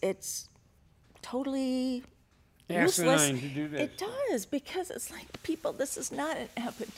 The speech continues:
Speaker 1: this is not a pandemic. It's not an epidemic. It's the flu. And if you get it, it's a hundred percent curable with, uh, treatments. And then if, even if you don't have treatment and you go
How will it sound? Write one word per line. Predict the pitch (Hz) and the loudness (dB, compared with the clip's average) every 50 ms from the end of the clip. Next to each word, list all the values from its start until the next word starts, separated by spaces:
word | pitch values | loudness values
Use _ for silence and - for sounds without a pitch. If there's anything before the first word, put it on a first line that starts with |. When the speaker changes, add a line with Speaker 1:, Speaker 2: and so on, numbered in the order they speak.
| - | -10
Speaker 1:
this | - 202 190 - - | -8 -8 -8 -8 -8
is | - - - | -10 -8 -6
not | 226 262 302 | -2 -2 0
a | 302 - | 0 0
pandemic. | - 269 233 226 214 208 - - 233 233 240 - - | 0 0 -2 -2 -2 -4 -4 -2 -2 -2 -2 -2 -4
It's | 202 - - | -6 -8 -8
not | - 285 | -6 -6
an | 285 - | -6 -6
epidemic. | - - - 214 196 - 220 226 226 240 - - - - - - - - - - - - - - - - - - - | -8 -6 -8 -8 -4 -4 -2 -2 -2 -2 -4 -6 -10 -14 -20 -20 -18 -18 -18 -18 -18 -18 -20 -20 -20 -20 -20 -20 -20
It's | - - - - | -12 -6 -4 -4
the | - - 202 | -2 -2 -6
flu. | 185 - - 233 226 240 262 285 302 320 339 349 381 392 - _ - - _ _ _ - - _ - - - _ - - - _ - - - - | -8 -6 -8 -4 0 2 4 4 4 6 4 4 2 0 -4 _ -20 -20 _ _ _ -20 -20 _ -20 -20 -20 _ -20 -20 -10 _ -8 -6 -2 0
And | 214 202 202 196 190 190 185 180 180 | 0 2 2 2 2 2 2 2 0
if | 185 180 - - | -2 -2 -2 -6
you | 147 - - | -8 -8 -2
get | - 233 262 | 0 0 2
it, | 294 349 381 - - | 2 2 0 0 0
it's | 180 170 - | -2 -2 -2
a | 151 | -2
hundred | 160 - - - - 285 311 320 311 | -4 -4 -6 -4 -4 -2 -2 -4 -4
percent | - 262 - - 277 240 - - - | -4 -6 -4 -2 -2 -2 -4 -6 -10
curable | - - 269 277 285 285 262 294 285 285 285 277 | -6 -4 -2 0 0 0 2 2 2 2 2 2
with, | 233 214 226 220 196 190 - - | 2 4 4 4 2 0 -4 -4
uh, | - - 113 - - | -4 -4 -4 -6 -6
treatments. | - - 285 320 - - 320 349 339 - - - - - - - | -4 -4 -4 -4 -2 -4 -6 -6 -6 -6 -6 -8 -8 -8 -6 -6
And | 185 185 | -6 -4
then | 196 196 202 202 202 | 0 0 0 2 2
if, | 196 196 190 | 0 0 0
even | 214 220 220 220 190 | -2 2 2 4 4
if | 214 202 - | 4 2 2
you | 165 156 | -2 -4
don't | - - - 262 330 294 339 | 0 4 4 4 4 4 2
have | 285 247 - - | 2 0 0 0
treatment | - - 220 - - 220 233 226 - - | -2 -2 -2 0 0 -2 -2 -2 -2 -2
and | 175 175 180 | -2 0 0
you | 175 170 | 0 0
go | 156 - 196 220 226 | 0 2 2 2 2